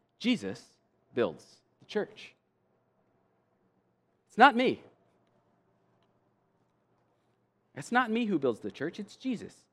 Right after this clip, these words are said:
It's not the programs that you can come up with, that anybody can come up with. They don't build the church. It's Jesus. It's not even the apostles who build the church. It's Jesus who did establish, who did build, and who we con-,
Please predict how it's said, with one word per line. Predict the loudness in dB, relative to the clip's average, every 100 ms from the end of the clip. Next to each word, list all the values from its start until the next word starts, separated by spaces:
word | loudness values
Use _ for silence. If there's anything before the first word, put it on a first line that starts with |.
| _ _
It's | -12 0
not | 2 2
the |
programs | 0 2 2 0 -4 -8
that | -10
you | -8
can | -6
come | -4 -4
up | -4
with, | -10 -16 _ _ _ _ _
that | 0
anybody | 2 2 0 -2
can | -4
come | -8 -8
up | -12
with. | -20 _ _ _ _ _ -2
They |
don't | -2 -2
build | -6
the | -8
church. | -14 -14 -16 -20 _ _ _ _ _ _ _ _ _ _
It's | _
Jesus. | -6 -6 -10 _ _ _ _ _
It's | -16 2
not | 4 4
even | 2 -2 2
the | 2
apostles | 2 0 0 -10 -20 -20 -14
who | -6
build | -2 -2
the | -6
church. | -10 -12 -14 -20 -20 _ _ _ _ _
It's | -2 -2 -2
Jesus | -6 2 2 2 -2 -4 -16 _ -2
who | -2
did | 0 0
establish, | 0 0 0 0 -4 -8 -10 -20 _ _ _ _
who | -2
did | 0 0 0
build, | 0 0 0 -2
and | 2 4
who | 4 4
we | 2
con-, | -2 -6